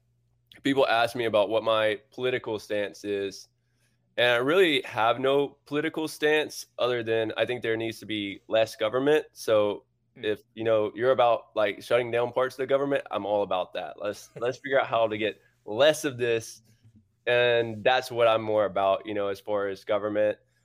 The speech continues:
Speaker 1: Um, people ask me also, you know, what's my agenda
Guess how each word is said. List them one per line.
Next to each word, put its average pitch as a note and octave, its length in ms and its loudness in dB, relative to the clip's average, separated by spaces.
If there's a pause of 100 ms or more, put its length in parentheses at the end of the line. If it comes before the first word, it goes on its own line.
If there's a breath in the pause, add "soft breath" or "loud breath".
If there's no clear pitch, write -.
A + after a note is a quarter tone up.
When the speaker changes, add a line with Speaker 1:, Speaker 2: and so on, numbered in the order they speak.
(220)
Speaker 1:
Um, G2 460 -2
people C#3+ 300 0
ask A2 260 2
me A2 360 -6
also, A2+ 440 0
you G#2+ 100 -4
know, G#2+ 140 0
what's G#2+ 260 -2
my G#2+ 200 0
agenda G2+ 640 -2